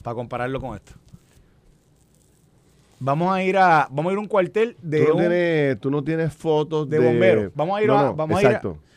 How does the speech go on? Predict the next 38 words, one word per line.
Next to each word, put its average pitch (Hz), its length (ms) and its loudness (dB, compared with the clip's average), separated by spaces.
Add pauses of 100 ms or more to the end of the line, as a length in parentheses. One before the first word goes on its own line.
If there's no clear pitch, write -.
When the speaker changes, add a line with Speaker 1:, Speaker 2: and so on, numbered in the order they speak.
(180)
Speaker 1:
vamos 175 300 -4
a 202 160 -4
ir 220 260 -4
a, 123 640 -6 (320)
es 156 100 -4
más, 185 300 -4
¿sabes 127 240 -8
qué? 104 60 -2
Speaker 2:
Bombero, 120 260 2
bombero 104 280 -2
es 107 40 -6
buena. 101 340 -4 (220)
Speaker 1:
Ah, 110 100 -20 (200)
mira. 117 140 -12
Speaker 2:
Pero 120 180 0
mira, 139 200 2
Genoveva 123 460 0
López 143 240 -2
dice, 131 260 -2
"Vamos 127 400 -2
a, 143 240 0
mira 123 200 -2
a - 20 0
ver 139 100 -2
si 147 60 -4
conseguimos 139 380 -2
las 139 180 -2
camas 135 420 0
de 104 400 0 (380)
el 107 140 -4
Centro 117 300 -2
de 127 40 0
Manejo 135 260 0
de 143 80 0
Emergencia, 135 380 -4
del 104 160 -6
coe". 135 380 -4 (260)
Speaker 1:
Mira, 110 380 -4